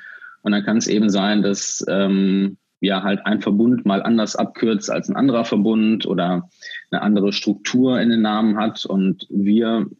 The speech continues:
sind halt dazu übergegangen zu sagen, okay, wir müssen diese Daten eben alle vereinheitlichen, weil der Kunde soll natürlich auch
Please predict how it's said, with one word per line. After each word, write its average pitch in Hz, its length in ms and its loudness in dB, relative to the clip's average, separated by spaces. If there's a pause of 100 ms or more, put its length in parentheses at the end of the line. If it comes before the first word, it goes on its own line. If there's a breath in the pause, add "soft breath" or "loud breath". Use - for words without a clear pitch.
(240)
sind 113 320 2
halt 101 180 0
dazu 101 220 -2
übergegangen 104 480 2
zu 92 120 -6
sagen, 95 240 0
okay, 98 220 0
wir 98 100 2
müssen 98 280 2
diese 95 240 2
Daten 92 320 -2
eben 92 200 0
alle 92 180 0
vereinheitlichen, 113 840 -2 (720 loud breath)
weil 92 100 -2
der 92 80 2
Kunde 107 300 2
soll 104 180 2
natürlich 101 460 0
auch 92 320 -2